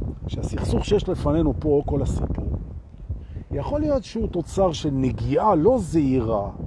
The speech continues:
ולא מתחשבת ולא מוסכמת במקומות הקדושים, לכאן ולכאן. נכון. זאת אומרת, אולי עלינו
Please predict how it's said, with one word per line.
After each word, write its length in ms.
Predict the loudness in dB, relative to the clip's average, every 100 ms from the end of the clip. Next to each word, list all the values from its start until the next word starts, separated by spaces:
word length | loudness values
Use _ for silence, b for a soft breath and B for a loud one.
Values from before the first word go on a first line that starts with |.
| -6
ולא 320 | -2 2 2
מתחשבת 640 | 2 0 0 0 -2 -2
ולא 160 | -2 0
מוסכמת 640 | -2 -4 -6 -2 0 0
במקומות 640 | 2 2 2 2 0 0 -2
הקדושים, 540 | -6 -4 -4 -4 -4
לכאן 360 | -6 -4 -2 2
ולכאן. 400 | 2 2 0 0 -2 -4 -6 -6 -6 -6 -6 -6 -6 -8 -8
נכון. 240 | -8 -8 -4
זאת 240 | -4 0
אומרת, 600 | 0 0 2 2 2 -2 -16 -20 b b b b -20 -16 -16 -6
אולי 320 | 2 6 6
עלינו 720 | 4 4 4 4 2 0 0